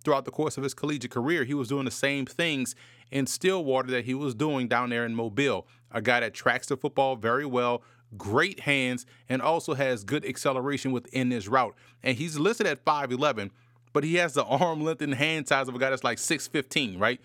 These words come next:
So that's why his, his comparison for me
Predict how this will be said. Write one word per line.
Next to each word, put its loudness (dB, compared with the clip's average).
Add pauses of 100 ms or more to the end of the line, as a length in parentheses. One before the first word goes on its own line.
(320)
So 0 (800)
that's 4
why 4
his, -4 (100)
his -2
comparison 0
for -10
me 0